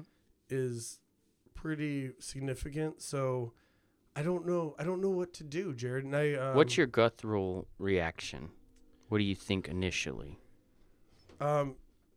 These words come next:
Speaker 1: because things are, because things are rocky,
Speaker 2: You're thinking
Speaker 1: I'm always, I'm thinking, patch,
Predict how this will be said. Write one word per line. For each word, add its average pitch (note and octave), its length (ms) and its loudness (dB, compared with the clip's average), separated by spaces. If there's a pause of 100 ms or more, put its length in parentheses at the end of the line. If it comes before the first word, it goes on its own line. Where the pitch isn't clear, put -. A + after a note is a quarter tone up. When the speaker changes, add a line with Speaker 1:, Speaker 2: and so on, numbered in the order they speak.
(140)
Speaker 1:
because A#3+ 540 -2
things G3+ 420 -2
are, E3 260 0 (360)
because G3+ 340 -4
things G3 340 0
are D3+ 100 -2
rocky, E3+ 640 -6 (240)
Speaker 2:
You're G#2+ 120 -2
thinking F2+ 580 -6 (260)
Speaker 1:
I'm F3+ 160 2
always, F3+ 420 2 (180)
I'm D#3+ 140 -2
thinking, D#3 720 -2 (640)
patch, E3 400 -2